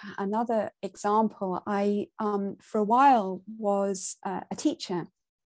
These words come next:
Um, I was a, I taught English, English literature and language, and, um, the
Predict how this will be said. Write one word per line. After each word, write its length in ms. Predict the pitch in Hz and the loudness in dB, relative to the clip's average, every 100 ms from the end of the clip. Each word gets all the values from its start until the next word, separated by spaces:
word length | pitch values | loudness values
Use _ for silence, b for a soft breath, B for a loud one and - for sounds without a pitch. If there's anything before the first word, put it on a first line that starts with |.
| _ _ - - | _ _ -14 -4
Um, 360 | 202 190 185 185 | 2 4 4 0
I 120 | 190 | -2
was 160 | 185 185 | -4 -4
a, 80 | 185 _ | -10 _
I 320 | 202 - - - _ _ _ - | -14 -10 -10 -12 _ _ _ -4
taught 240 | 240 220 | 0 2
English, 460 | 220 208 240 339 - | 2 2 2 0 -4
English 280 | 202 202 - | -4 -4 -4
literature 360 | - - 226 | -4 -4 -2
and 100 | 202 | 0
language, 560 | 185 180 175 180 170 - B B B B B B - | 2 0 -2 -6 -8 -10 B B B B B B -2
and, 480 | 233 233 240 226 240 | 2 2 2 0 -2
um, 420 | - 247 240 247 269 _ _ _ _ - _ - | -2 0 2 0 -4 _ _ _ _ -20 _ -2
the 420 | 226 226 226 | 0 2 2